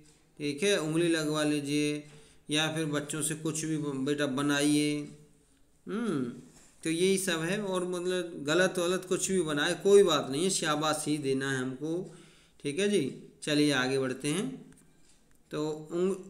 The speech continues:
आकृतियाँ बनवाएंगे जिससे बच्चों के लिखने की पूर्व तैयारी होगी। बच्चे को बोर्ड पे बुलाएंगे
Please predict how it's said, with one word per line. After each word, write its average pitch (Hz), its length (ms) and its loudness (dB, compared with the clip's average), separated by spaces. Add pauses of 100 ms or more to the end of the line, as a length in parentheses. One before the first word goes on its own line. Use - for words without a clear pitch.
(400)
आकृतियाँ 214 580 4
बनवाएंगे 185 580 2
जिससे 185 340 8
बच्चों 160 380 -2
के 170 120 -2
लिखने 156 320 -2
की 156 100 -6
पूर्व 160 280 -4 (120)
तैयारी 143 360 0
होगी। 156 560 -4 (420)
बच्चे 151 340 0
को 156 120 -4
बोर्ड 147 280 -2
पे 160 120 -4
बुलाएंगे 170 680 0